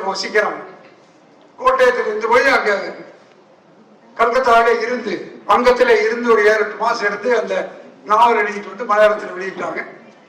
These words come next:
அது வந்து நாற்பத்தஞ்சு எடிஷன்னா ஏறத்தாழ தொண்ணூறாயிரம் பிரதி மலையாளத்துல வித்திருக்கு. தொண்ணூறாயிரம் பிரதி வித்த பிறகுதான் முதல் பதிப்பு இப்ப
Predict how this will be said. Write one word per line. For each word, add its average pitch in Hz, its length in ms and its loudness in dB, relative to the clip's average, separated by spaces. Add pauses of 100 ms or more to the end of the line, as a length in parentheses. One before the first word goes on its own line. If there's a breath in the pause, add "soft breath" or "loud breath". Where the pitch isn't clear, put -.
(440)
அது 180 240 -8
வந்து 240 140 -2 (120)
நாற்பத்தஞ்சு 202 640 0
எடிஷன்னா 214 400 -4 (140)
ஏறத்தாழ 214 360 2 (120)
தொண்ணூறாயிரம் 208 680 0
பிரதி 226 240 -6 (420)
மலையாளத்துல 220 480 2
வித்திருக்கு. - 360 -6 (1400)
தொண்ணூறாயிரம் 233 600 -4
பிரதி 247 240 -4
வித்த 226 240 -6
பிறகுதான் 220 420 0
முதல் 262 360 2
பதிப்பு 220 400 -2
இப்ப 208 480 0